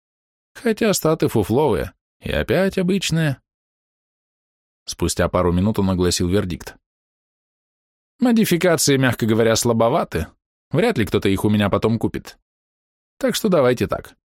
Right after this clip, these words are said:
Обычные я забираю по одному крипто за штуку, а редкие — по два". Я чуть не поперхнулся. "Спасибо", — говорю я. "До свидания".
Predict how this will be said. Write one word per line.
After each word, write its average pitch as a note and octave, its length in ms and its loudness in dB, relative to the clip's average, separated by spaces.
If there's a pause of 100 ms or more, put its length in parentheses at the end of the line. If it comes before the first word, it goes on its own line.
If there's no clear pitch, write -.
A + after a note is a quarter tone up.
(380)
Обычные D3+ 560 2
я C3+ 100 4
забираю C3 380 4
по B2 120 2
одному D#3 340 2
крипто G2 340 0
за F#2+ 120 0
штуку, - 400 -6 (340)
а B2 160 0
редкие — E3+ 400 0
по C#3 140 -2
два". E2 280 -2 (1200)
Я D#2+ 220 0
чуть E2+ 180 -2
не F#2 100 0
поперхнулся. F#2 800 -2 (580)
"Спасибо", — F#3 500 0
говорю D#2+ 280 0
я. C2+ 260 -2 (440)
"До G#2 200 0
свидания". G#2 640 -2